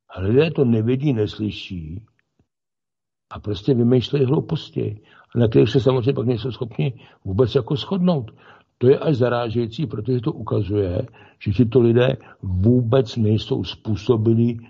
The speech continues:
řídit stát. To je ta tragédie. Já, my si to jako lidé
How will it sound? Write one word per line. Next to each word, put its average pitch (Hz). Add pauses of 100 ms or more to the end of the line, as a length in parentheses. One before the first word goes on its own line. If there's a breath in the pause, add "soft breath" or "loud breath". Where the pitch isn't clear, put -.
(140 loud breath)
řídit 104
stát. 143 (760)
To 104
je 131
ta 196
tragédie. 120 (760 soft breath)
Já, 101
my 117
si 143
to 139
jako 123
lidé 117